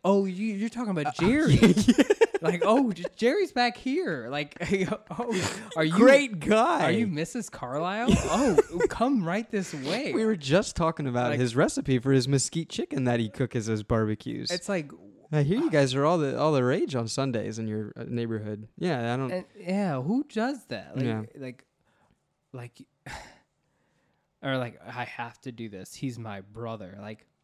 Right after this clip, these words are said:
Speaker 1: no one, who cares?
Speaker 2: Yeah, so you don't like that family pronoun?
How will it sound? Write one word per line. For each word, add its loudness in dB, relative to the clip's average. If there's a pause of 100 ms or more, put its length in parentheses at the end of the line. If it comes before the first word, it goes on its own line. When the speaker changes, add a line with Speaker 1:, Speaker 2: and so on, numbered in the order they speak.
(440)
Speaker 1:
no -2
one, -4
who 0
cares? -8
Speaker 2:
Yeah, 2
so 0
you 0
don't -4
like -6
that -6
family -4
pronoun? -6